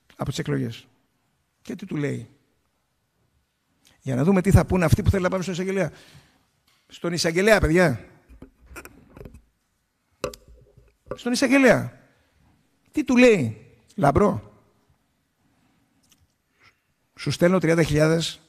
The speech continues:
να ψηφίσεις Μαρτζούκο. Ο άλλος του λέει, πότε; Καταλαβαίνετε γιατί μιλάμε; Κύριε Μητσοτάκη, καταλαβαίνετε γιατί μιλάμε;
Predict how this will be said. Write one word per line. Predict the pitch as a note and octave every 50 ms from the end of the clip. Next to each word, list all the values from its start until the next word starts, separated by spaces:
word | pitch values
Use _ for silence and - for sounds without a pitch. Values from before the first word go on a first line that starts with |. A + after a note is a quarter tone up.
| _ _ _ _ _ _ _ _ _ _ _
να | - C3
ψηφίσεις | A#2 - C#3 B2+ D3+ E3 - -
Μαρτζούκο. | C3+ B2+ B2+ C#3+ C#3+ - A#2 G2 - _ _ _ - - _ _ _ _ _ _ _ _ _ _ _ _ _ _ _ _ _ _ _ _ _ _ _ _ _ _ _ _ _ _ _ _ _ _ _ _ _ _ _ _ _ _ _ _ _ _ - - -
Ο | -
άλλος | E3+ E3+ -
του | G3
λέει, | F3 F3
πότε; | - E3+ F#3 - - - - _ _ _ _ _ _ - - - _ - - - - - - - - - - _ _ _ _ - - - - _ _ _ _ _ _ _ _ _ _ _ _ _ _ _ _ _ _ _ _ _ _ _ _ _ _
Καταλαβαίνετε | - D#3+ - F3+ F3 F3 E3 D#3 F#3+ F#3 F3 D#3+ E3+
γιατί | D#3+ E3 D#3 - E3
μιλάμε; | D#3+ E3+ F3 F3+ F3 E3+ D#3 C3 A2+ A2 - - _ _ _ _ _ _ _ _ _ _ _ _ _ _ - - _ _
Κύριε | - - F3 G3
Μητσοτάκη, | G3+ F3 B2+ E3+ E3 F3+ F3+ F#3 F3+ E3+ F3+ E3+ D3+ C3 A2+ - - - _ _ _ _ _ _ _
καταλαβαίνετε | - - D3 - E3+ D#3+ D#3 D3 D#3 E3 D#3+ D#3 D#3
γιατί | D3+ D3+ C#3+ D#3
μιλάμε; | D#3+ E3 E3+ F#3 F#3 F3 D3+ B2 A2 G#2+